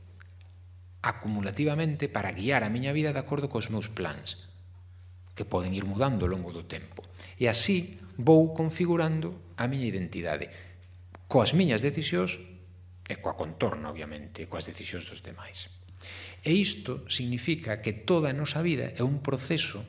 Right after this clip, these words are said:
como di Alasdair MacIntyre neste libro Animais racionais dependentes, de conversión en razonadores prácticos independentes. O proceso de educación dos animais humanos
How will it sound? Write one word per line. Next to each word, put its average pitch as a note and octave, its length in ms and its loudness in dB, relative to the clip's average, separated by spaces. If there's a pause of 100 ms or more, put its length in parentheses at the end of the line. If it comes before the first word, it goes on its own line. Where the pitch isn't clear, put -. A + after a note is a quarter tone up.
(180)
como G2+ 240 0
di B2+ 80 0
Alasdair A2 440 0
MacIntyre G#2+ 600 2
neste G2+ 320 0
libro F#2+ 320 0
Animais G2 320 0
racionais G#2+ 480 -2
dependentes, A2 640 -4 (680)
de A2+ 140 -2
conversión D#3 720 2 (160)
en D3 500 0
razonadores G#2+ 1200 0
prácticos C#3 580 2
independentes. E2 880 -8 (320)
O B2 80 0
proceso D#3 460 0
de C#3 80 4
educación G#2 560 0
dos - 180 2
animais G#2+ 560 0
humanos E3+ 540 0